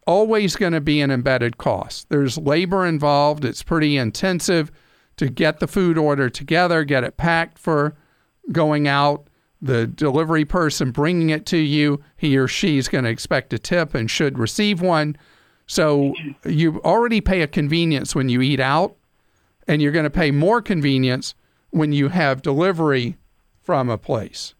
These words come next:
And there, I can give you, there's a bunch of different delivery services, and you can see how each of them work in your area. There's Uber Eats,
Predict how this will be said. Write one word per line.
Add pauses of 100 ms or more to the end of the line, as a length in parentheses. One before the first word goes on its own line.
(1600)
And
there,
I
can
give
you,
there's
a
bunch
of
different
delivery
services, (500)
and
you
can
see
how
each
of
them
work
in
your
area.
There's
Uber
Eats,